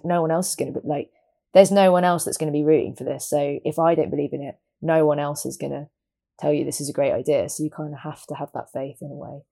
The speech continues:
and just, and go with it. But yeah, it's de-, it's definitely something I struggle with, I think.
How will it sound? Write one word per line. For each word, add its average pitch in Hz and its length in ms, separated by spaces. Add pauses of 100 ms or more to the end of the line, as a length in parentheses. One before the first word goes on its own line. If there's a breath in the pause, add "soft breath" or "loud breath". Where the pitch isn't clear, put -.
(360)
and 147 160
just, - 500 (500)
and 156 100
go 147 180
with 151 140
it. - 100
But 147 100
yeah, 151 160
it's 160 180
de-, - 180
it's 156 120
definitely 170 320
something 143 300
I 147 40
struggle 151 440
with, - 100 (160)
I - 80
think. - 180